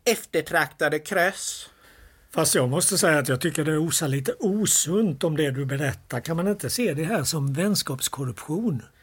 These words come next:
Speaker 1: Så här funkar det överallt i samhället. Se dig omkring. Man kan ju tro att du bara tittat i rännstenen hela livet.
Speaker 2: Ja, ja, okej då, okej. Men, eh, en annan sak, göteborgare hävdar ju ofta att de är goa gubbar,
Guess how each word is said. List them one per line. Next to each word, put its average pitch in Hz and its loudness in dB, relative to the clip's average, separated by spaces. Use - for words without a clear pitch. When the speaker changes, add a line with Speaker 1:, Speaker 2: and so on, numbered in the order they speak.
Speaker 1:
Så - -2
här 262 6
funkar 277 2
det 277 2
överallt 262 6
i 226 -2
samhället. 262 2
Se 269 2
dig 220 4
omkring. 262 2
Man 214 4
kan 220 2
ju 226 2
tro 240 4
att 226 2
du 247 -2
bara 233 4
tittat 220 0
i 214 2
rännstenen 202 0
hela 214 2
livet. 190 0
Speaker 2:
Ja, 170 4
ja, 147 4
okej 175 4
då, 160 2
okej. 123 -2
Men, 226 -2
eh, 202 4
en 214 4
annan 226 4
sak, 165 2
göteborgare 180 2
hävdar 202 2
ju 170 2
ofta 185 0
att 139 -4
de 180 0
är 147 0
goa 139 0
gubbar, 196 0